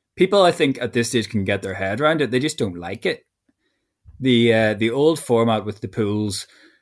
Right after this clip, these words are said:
the head-to-heads, the, uh, the Christmas back-to-backs, and even the sort of in-game element that it brought to it of, you know, that it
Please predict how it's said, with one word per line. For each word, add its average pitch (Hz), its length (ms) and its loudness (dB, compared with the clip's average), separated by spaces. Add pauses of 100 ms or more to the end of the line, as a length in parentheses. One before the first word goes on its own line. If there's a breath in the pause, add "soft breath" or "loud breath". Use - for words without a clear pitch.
(240 soft breath)
the 110 80 -4
head-to-heads, 104 1120 0 (320)
the, 101 340 0
uh, 98 380 -2 (100)
the 123 80 -4
Christmas 117 400 -2
back-to-backs, 107 600 -2
and 151 100 -2
even 190 420 -2
the 185 60 -2
sort 139 220 -2
of 113 100 0
in-game 107 1000 0 (1400 loud breath)
element 123 420 4
that 113 100 0
it 98 160 -6
brought 110 300 0
to 139 100 2
it 120 100 4
of, 107 160 2
you 110 80 0
know, 98 460 -2 (240)
that 123 160 2
it 123 160 0